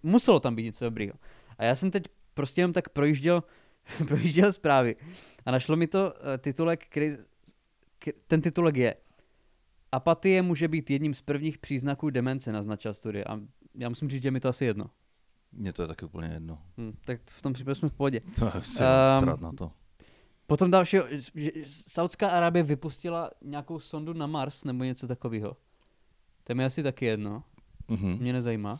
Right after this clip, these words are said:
Speaker 2: Já myslím, že po té první zprávě zůstaneme v tomhletom módu, že je to všechno jedno.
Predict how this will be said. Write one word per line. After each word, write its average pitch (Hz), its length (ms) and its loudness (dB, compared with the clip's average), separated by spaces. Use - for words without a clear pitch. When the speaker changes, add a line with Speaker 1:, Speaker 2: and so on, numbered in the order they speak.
Speaker 2:
Já 127 140 -12
myslím, 104 140 -2
že 147 80 4
po 160 100 2
té 165 120 0
první 156 280 2
zprávě 139 440 4
zůstaneme 131 500 -2
v - 40 -6
tomhletom 117 360 0
módu, 101 320 4
že 95 80 4
je 95 80 4
to 95 100 -2
všechno 101 300 -4
jedno. 90 280 -4